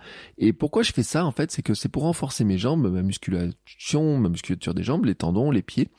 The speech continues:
avoir une foulée plus efficace aussi, vraiment travailler avec une foulée, euh, justement, vous savez, pour arriver sur ce cap de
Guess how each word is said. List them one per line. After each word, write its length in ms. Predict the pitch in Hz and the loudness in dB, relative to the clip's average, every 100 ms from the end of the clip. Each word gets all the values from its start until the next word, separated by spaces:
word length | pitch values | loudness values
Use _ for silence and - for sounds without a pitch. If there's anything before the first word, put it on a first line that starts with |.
| - - - | -20 -8 -2
avoir 200 | 101 165 | 0 0
une 60 | |
foulée 200 | - 127 | 2 2
plus 200 | - 175 | 2 0
efficace 440 | 262 - - 160 127 | 0 0 0 0 0
aussi, 240 | - - - - - - | 0 -2 -4 -20 -20 -2
vraiment 240 | 117 160 214 | 2 4 2
travailler 440 | - 147 131 170 | 0 2 4 4
avec 180 | 139 - | 2 2
une 80 | 101 | -2
foulée, 400 | - 117 139 147 | 2 2 4 4
euh, 160 | 98 | 4
justement, 340 | 101 - 123 156 | 2 -2 0 0
vous 60 | |
savez, 160 | 127 147 | 2 0
pour 160 | - | 0
arriver 240 | 95 92 120 | 0 2 0
sur 180 | - 87 | -2 -6
ce 60 | |
cap 240 | - 123 | -2 -2
de 100 | - | 0